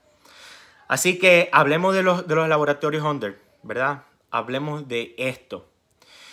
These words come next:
Bueno, algo que yo te quiero dejar claro es que yo sí utilizo laboratorios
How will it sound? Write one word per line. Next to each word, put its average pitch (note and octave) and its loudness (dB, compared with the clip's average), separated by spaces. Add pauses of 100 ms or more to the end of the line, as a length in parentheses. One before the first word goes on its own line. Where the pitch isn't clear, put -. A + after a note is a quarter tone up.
(640)
Bueno, C#3+ 6 (180)
algo D#3 4
que G3+ 0
yo F3 0
te F#3+ -2
quiero F3+ 2
dejar D#3 2
claro C3 2
es - -10 (100)
que G2+ -10
yo B2+ -4 (240)
sí - -8 (200)
utilizo B2 -8
laboratorios G#2+ -4